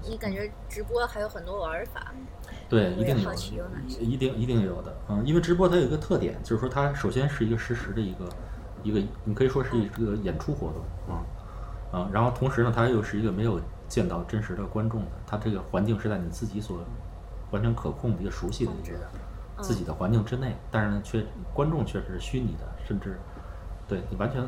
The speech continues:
Speaker 1: 看不到观众的反应，啊，你最多能看到几行字儿或者怎么样。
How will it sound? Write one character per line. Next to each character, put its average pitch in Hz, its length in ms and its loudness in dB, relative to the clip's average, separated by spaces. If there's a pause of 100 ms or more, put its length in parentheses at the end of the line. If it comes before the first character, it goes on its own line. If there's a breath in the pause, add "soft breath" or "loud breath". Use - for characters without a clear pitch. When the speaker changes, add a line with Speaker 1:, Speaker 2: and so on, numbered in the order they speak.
(160)
Speaker 1:
看 117 160 2
不 104 80 4
到 98 80 0
观 95 160 0
众 90 100 0
的 85 100 -2
反 - 200 -6
应， - 400 -8
啊， - 60 -8 (460)
你 - 60 -4
最 107 120 0
多 101 100 4
能 98 80 2
看 101 160 -2
到 87 140 -2
几 85 120 -4
行 87 200 -4
字 95 100 -6
儿 90 60 -4 (120)
或 87 60 -8
者 80 100 -8
怎 - 120 -10
么 - 100 -10
样。 - 100 -10